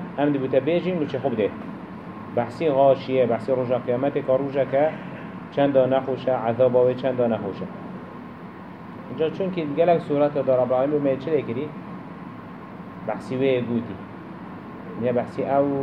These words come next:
نخوشی و او عذاب رجا قیامته و می‌گویی: «إذا السماء انفطرت، إذا السماء انشقت.» یعنی جیر خوش و دبیجین.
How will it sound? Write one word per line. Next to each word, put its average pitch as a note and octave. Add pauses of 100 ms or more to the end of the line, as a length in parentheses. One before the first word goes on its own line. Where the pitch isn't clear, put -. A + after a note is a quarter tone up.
(380)
نخوشی B2+
و B2
او B2+ (100)
عذاب B2
رجا A#2
قیامته C3 (500)
و A#2+
می‌گویی: C3+
«إذا C3
السماء B2+
انفطرت، A#2 (140)
إذا A#2
السماء A#2+
انشقت.» A#2 (440)
یعنی C3+
جیر D3+
خوش C3 (100)
و C#3+ (720)
دبیجین. A2+